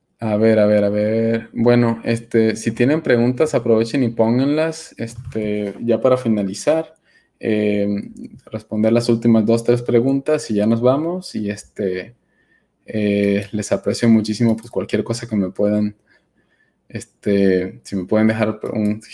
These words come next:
ya me desconcentré, un like, los likes, les aprecio mucho los likes, se los apreciaría muchísimo, de verdad, este, para que pueda continuar con estas, estos, estos, estos videos. Este,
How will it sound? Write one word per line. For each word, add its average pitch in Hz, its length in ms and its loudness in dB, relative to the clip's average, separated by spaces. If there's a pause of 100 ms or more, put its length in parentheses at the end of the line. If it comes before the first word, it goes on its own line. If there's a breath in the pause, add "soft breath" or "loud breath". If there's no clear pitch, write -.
(100)
ya - 80 -10
me 101 280 -4 (300)
desconcentré, 101 600 -4
un 101 220 6
like, 104 420 4
los 98 180 0
likes, 104 440 2
les 101 180 -4
aprecio 117 260 0
mucho 127 200 2
los 113 120 0
likes, 104 280 -2 (480 loud breath)
se - 120 -12
los 104 140 -10
apreciaría 98 420 -2
muchísimo, 107 560 -2
de 95 60 -2
verdad, 92 380 -4 (120)
este, - 260 -14
para 92 220 -4
que - 120 -20
pueda 98 280 0
continuar 101 460 -4
con 98 200 -4
estas, - 500 -12
estos, - 520 -6 (520 soft breath)
estos, - 480 -4
estos 113 280 -2
videos. 101 720 0 (520)
Este, 98 1000 2